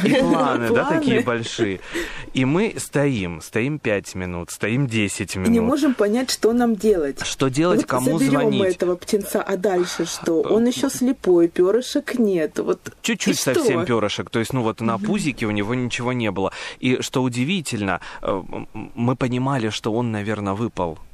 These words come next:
Speaker 1: откуда-то сверху, и,
Speaker 2: Мгм.
Speaker 1: наверно,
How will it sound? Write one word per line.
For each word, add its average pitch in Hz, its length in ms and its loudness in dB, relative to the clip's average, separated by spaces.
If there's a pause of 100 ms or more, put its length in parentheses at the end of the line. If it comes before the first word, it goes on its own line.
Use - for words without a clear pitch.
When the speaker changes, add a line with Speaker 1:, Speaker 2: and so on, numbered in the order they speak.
(120)
Speaker 1:
откуда-то 120 680 -4 (120)
сверху, 117 800 -2
и, - 40 2
Speaker 2:
Мгм. 98 80 2
Speaker 1:
наверно, 120 500 0